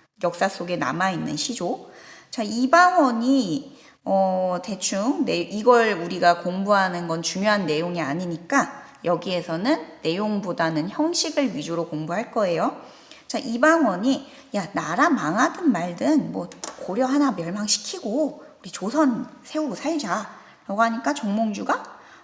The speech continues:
"아니야, 난 그래도 고려 따를 거야." 하는 내용의 시예요. 근데 이 사람들이 고려가 멸망하기 직전에 이런 시가 남아있으니까 아마도 고려 말기,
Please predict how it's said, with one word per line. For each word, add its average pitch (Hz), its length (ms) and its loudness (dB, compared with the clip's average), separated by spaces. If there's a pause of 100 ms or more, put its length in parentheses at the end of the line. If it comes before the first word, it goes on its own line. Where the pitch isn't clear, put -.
"아니야, 392 360 2
난 277 220 4
그래도 247 440 -2
고려 294 400 -2
따를 392 360 -2
거야." 277 360 -2 (220)
하는 311 260 6
내용의 175 420 0
시예요. 240 380 2 (680)
근데 254 160 2
이 240 240 2
사람들이 294 800 2 (720)
고려가 269 880 4
멸망하기 220 880 4
직전에 240 920 0
이런 190 800 0
시가 233 400 2
남아있으니까 180 1300 -2 (520)
아마도 170 800 -6
고려 208 300 0
말기, 160 480 -2